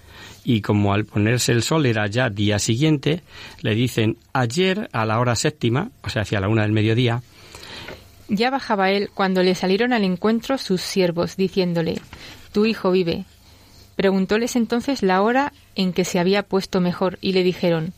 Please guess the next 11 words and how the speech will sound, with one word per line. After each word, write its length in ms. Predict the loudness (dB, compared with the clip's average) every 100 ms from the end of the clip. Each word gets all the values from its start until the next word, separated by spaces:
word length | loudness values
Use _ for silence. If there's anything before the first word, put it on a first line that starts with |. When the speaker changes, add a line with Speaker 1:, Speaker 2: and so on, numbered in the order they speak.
| -16 -20 -20 -8
Speaker 2:
"Ayer 440 | -6 -2 -2 -4 -8
a 120 | -4
la 160 | 0 2
hora 160 | 2 0
séptima 600 | -2 -4 -2 0 -2 -2
le 180 | 0 0
dejó, 400 | 0 0 -2 -4 -16 -20 -18 -4
le 160 | 0
dejó 260 | 0 0 0
la 100 | -2
fiebre". 440 | -2 0 0 -2